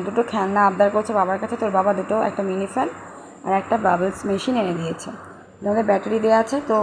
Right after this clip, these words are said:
এটা কদিন যাবে বলতে পারছি না, ছেলে সবই নষ্ট করে দেয়, জানো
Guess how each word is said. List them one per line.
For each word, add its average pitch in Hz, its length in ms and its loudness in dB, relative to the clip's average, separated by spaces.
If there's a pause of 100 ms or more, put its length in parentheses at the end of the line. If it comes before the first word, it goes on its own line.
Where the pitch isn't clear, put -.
(200)
এটা 214 200 4 (1080)
কদিন 254 260 8 (100)
যাবে 262 160 4 (100)
বলতে 233 220 2
পারছি 226 220 4
না, 247 40 2 (100)
ছেলে 208 160 -2 (120)
সবই 220 300 0
নষ্ট 196 180 -2 (120)
করে 190 120 0
দেয়, 196 140 4
জানো 294 120 6